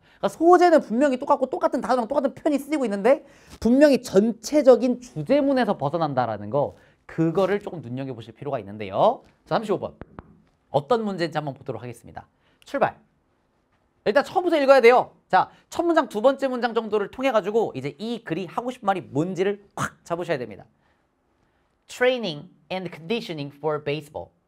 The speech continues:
자, 훈련이죠? 컨디셔닝도 훈련이라는 뜻이 있어요. 또는 이제 길들이기라는 뜻인데 우리 몸이 어떤 행동을 잘할 수 있도록 길들여주는 거야. 그것도 결국 훈련입니다.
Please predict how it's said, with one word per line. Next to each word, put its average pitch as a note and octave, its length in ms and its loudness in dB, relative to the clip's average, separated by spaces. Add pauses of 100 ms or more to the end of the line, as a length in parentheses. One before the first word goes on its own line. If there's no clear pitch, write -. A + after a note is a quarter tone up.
(380)
자, - 300 -2 (140)
훈련이죠? B3 440 0 (680)
컨디셔닝도 C4 800 -2
훈련이라는 A#3 480 -2
뜻이 F#3 160 -8
있어요. A2+ 260 -10 (260)
또는 A#3+ 160 -4
이제 D3+ 100 -4
길들이기라는 D3 960 -4
뜻인데 G#2 400 -16 (3500)
우리 E3+ 160 -2
몸이 F3 460 -4 (220)
어떤 G#3+ 260 6
행동을 A#3 320 0
잘할 A3+ 440 0
수 A3+ 100 -8
있도록 G#3+ 240 -2
길들여주는 G3+ 560 0
거야. A2+ 400 -4 (300)
그것도 - 220 -4
결국 G#3+ 240 2
훈련입니다. F3 640 0